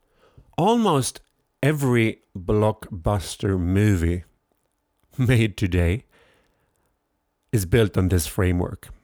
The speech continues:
Arthur Miller, a brilliant marketer, describes this very well, this framework, in his book,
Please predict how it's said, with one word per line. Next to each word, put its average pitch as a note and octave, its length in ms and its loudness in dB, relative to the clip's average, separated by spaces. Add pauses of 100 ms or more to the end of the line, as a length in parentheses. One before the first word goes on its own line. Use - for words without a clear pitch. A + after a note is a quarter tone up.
(640)
Arthur D3 500 0
Miller, A2 600 0 (260)
a G2+ 160 -4
brilliant F2+ 640 0
marketer, F2+ 560 -2 (500)
describes G#3+ 600 -2
this D#3 200 -2
very B2+ 400 -2
well, G#2 440 2
this F#2+ 220 -4
framework, F#2+ 600 0
in G#2 120 0
his G2+ 120 0
book, G2 540 -2